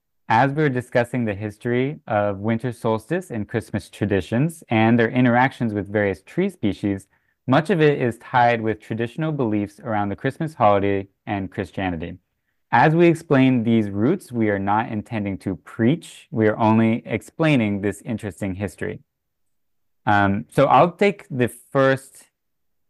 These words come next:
category here. <clears throat> So that would be garland and wreaths. So how I kind of picture this going is you guys, or we all can read from the text here that I've written and quoted,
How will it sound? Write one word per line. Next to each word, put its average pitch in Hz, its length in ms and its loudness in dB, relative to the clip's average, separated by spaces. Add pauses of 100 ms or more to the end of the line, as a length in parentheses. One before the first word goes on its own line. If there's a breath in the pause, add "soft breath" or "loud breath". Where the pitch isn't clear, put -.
(460)
category 95 640 0
here. 92 380 -6 (100)
<clears throat> 180 340 -4 (240)
So 113 80 2
that 120 200 4
would 123 160 0
be 110 560 0
garland 117 520 2
and 98 240 -8
wreaths. 98 300 -12 (140)
So 123 180 0
how 147 160 6
I 147 100 6
kind 139 220 0
of - 220 -8
picture 120 240 -2
this 107 160 -2
going 113 340 0
is 104 220 -4 (400)
you 123 100 -2
guys, 123 400 -2 (240)
or 123 100 -4
we 117 200 -2
all 113 120 0
can 113 220 -8
read 113 420 -4 (200)
from 110 400 -4
the 98 100 -6
text - 560 -10
here 156 320 -2 (320)
that 117 160 2
I've 110 220 0 (260)
written 127 400 -2
and 107 240 -4 (260)
quoted, 120 500 -4